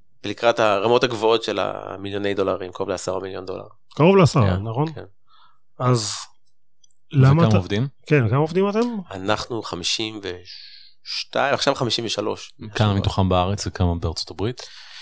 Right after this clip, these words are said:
Speaker 1: קצת יותר מחצי בארץ,
Speaker 3: מהמם.
Speaker 1: הפיתוח, יש לנו המון פיתוח, אמ,
Speaker 3: מוצר?
Speaker 1: ספורט פה, מוצר, אה, customer success, חלק פה, שמשרת גם,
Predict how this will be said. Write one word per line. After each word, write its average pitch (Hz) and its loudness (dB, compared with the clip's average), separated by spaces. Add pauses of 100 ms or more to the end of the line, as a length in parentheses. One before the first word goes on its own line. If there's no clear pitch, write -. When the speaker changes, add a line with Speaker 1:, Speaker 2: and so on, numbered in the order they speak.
(460)
Speaker 1:
קצת - -2
יותר 143 4
מחצי 117 0
בארץ, 104 2
Speaker 3:
מהמם. 90 2
Speaker 1:
הפיתוח, 135 0
יש - -10
לנו 95 -4
המון 101 -2
פיתוח, 120 -2
אמ, 87 -8 (460)
Speaker 3:
מוצר? 110 2 (120)
Speaker 1:
ספורט 127 2
פה, 131 -2
מוצר, 120 0 (320)
אה, 95 -8
customer 101 -2
success, - -2
חלק 101 -6
פה, 107 0
שמשרת 95 -10
גם, 92 -8